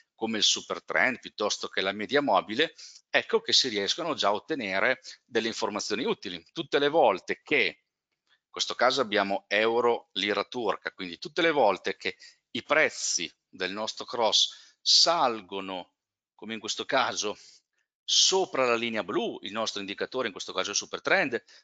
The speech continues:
dobbiamo essere investiti in euro, non dobbiamo avere lira turca.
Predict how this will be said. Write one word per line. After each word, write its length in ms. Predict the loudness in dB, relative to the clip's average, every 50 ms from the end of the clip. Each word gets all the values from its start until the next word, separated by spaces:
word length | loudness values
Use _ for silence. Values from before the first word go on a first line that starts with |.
| _
dobbiamo 640 | _ -2 -2 -2 -2 0 0 2 4 4 4 4 4 4
essere 400 | 4 6 6 6 6 4 2 -4
investiti 500 | -6 -6 -6 -6 -6 -4 -6 -8 -6 -6
in 100 | -2 -2
euro, 360 | -2 -2 -4 -6 -8 -10 -12 -12
non 200 | -10 -10 -10 -8
dobbiamo 460 | -8 -10 -8 -4 -4 -4 -4 -4 -6
avere 280 | -6 -6 -6 -6 -6
lira 220 | -6 -8 -8 -10 -12
turca. 420 | -12 _ -18 -18 -18 -18 _ -20